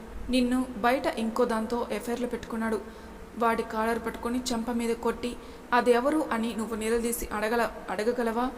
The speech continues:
అంత ధైర్యం నీకుందా? ఇప్పటికైనా ఆ దగుల్బాల్జీ వాళ్ళని వదిలేసి నా దగ్గరికి వచ్చేయ్ అంటూ తన దగ్గరకు రాబోతున్న రాజేష్ వైపు తలెత్తి చురుగ్గా ఒకవైపు, ఒక్క చూపు చూసింది.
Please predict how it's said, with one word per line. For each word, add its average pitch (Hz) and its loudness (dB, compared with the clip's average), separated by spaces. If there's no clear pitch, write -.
అంత 220 2
ధైర్యం 226 2
నీకుందా? 226 0
ఇప్పటికైనా 226 0
ఆ 285 6
దగుల్బాల్జీ 233 2
వాళ్ళని 226 0
వదిలేసి 240 2
నా 226 2
దగ్గరికి 240 0
వచ్చేయ్ 226 2
అంటూ 226 -2
తన 233 -2
దగ్గరకు 240 -2
రాబోతున్న 226 0
రాజేష్ 214 -2
వైపు 226 0
తలెత్తి 294 0
చురుగ్గా 233 2
ఒకవైపు, 220 -2
ఒక్క 226 -2
చూపు 247 -2
చూసింది. 226 -2